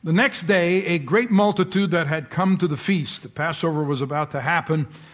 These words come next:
when they heard that Jesus was coming to Jerusalem, took branches of palm trees and went out to meet him and cried out, "Hosanna! Blessed is he who comes in the name of the Lord,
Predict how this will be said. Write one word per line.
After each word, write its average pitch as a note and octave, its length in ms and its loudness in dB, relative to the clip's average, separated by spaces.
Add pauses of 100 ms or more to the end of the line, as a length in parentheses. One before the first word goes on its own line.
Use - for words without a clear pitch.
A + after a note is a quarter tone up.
(140)
when D#3+ 160 0
they D#3 80 0
heard G#3+ 240 2
that G#3 100 2
Jesus E3+ 500 0
was D#3+ 140 -2
coming F3+ 280 0
to D#3 60 0
Jerusalem, D3+ 540 0
took D#3 160 -4
branches C#3 560 -4
of A2+ 140 -12
palm E3 260 0
trees D3+ 320 -2
and B2+ 100 -4
went B2+ 140 -8
out E3+ 280 -4
to C#3+ 60 -8
meet E3+ 300 2
him C#3+ 300 -4 (340)
and D#3 160 -2
cried A3 300 0
out, G#3 180 2
"Hosanna! A3 680 4 (260)
Blessed G3 360 0
is E3+ 200 -2
he A3 140 4
who D#3+ 160 2
comes F#3+ 460 2
in D3+ 120 0
the C3+ 80 0
name G3+ 320 4
of F3 120 0
the F3+ 80 2
Lord, G#3+ 540 4